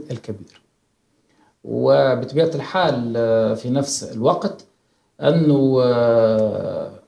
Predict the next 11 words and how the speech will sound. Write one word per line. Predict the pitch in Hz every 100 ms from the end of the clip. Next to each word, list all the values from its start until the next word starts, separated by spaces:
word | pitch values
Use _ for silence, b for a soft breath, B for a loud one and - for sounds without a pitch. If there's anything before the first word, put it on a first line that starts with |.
| _
عدم | 117 143 165 139 113
انخراط | 143 - 143 170 185 - -
المواطن | 131 120 113 113 - _ _ _ _ _ _ _ -
في | 110
مكافحة | 110 127 160 - -
الفساد | 107 113 - 104 - - _ _ _ _ _ _ _ _ _ _ _ 135
هو | 175 170 170
بطبيعة | 160 - 139 143 139
الحال | 120 170 156
زاد | 147 135
كذلك | - 131 160 160 - -